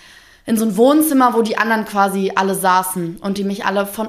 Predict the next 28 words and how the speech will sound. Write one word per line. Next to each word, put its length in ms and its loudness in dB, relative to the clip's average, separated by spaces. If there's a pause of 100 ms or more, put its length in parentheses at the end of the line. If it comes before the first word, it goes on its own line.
oben 460 6
bis 180 -6
unten 640 -4
abgemustert 1000 0
und 180 -2
es 120 -12
war 140 0
halt 120 -4
auch 80 -6
schon, 460 -6
weißt 200 -8
du, 60 -8
so 140 -6
von 180 -8
der 120 -2
Gegend 460 -6
her 380 0
so 560 -6
kaputtgeschlagene 1000 -4
Autos 680 -6
und 100 -8
überall 320 -2
lag 200 -4
der 100 -4
Müll 480 -4
rum 360 -6
und 140 -10 (420)
echt 360 -6